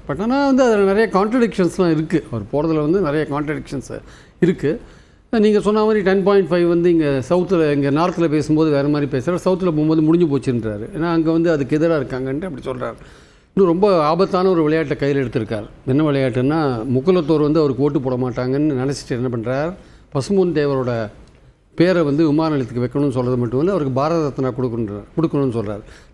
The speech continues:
தேவர் ஒரு பெரிய தலைவர், அதுல எந்த விதமான சந்தேகம் யாரும் கிடையாது. ஆனால் இவர், இவர் அதை சொல்றது தான். இவருக்கு அந்த கம்யூனிட்டி ஓட்டு கிடைக்காது, தினகரனும்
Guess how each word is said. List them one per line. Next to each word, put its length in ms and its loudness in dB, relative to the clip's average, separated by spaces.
தேவர் 380 2
ஒரு 60 0
பெரிய 260 2
தலைவர், 340 0
அதுல 220 -4
எந்த 120 -2
விதமான 340 0
சந்தேகம் 420 -2
யாரும் 180 -2
கிடையாது. 220 -4
ஆனால் 220 -2
இவர், 280 0
இவர் 320 2
அதை 180 -2
சொல்றது 280 -2
தான். 220 -4
இவருக்கு 340 4
அந்த 120 2
கம்யூனிட்டி 480 2
ஓட்டு 220 2
கிடைக்காது, 500 2
தினகரனும் 600 2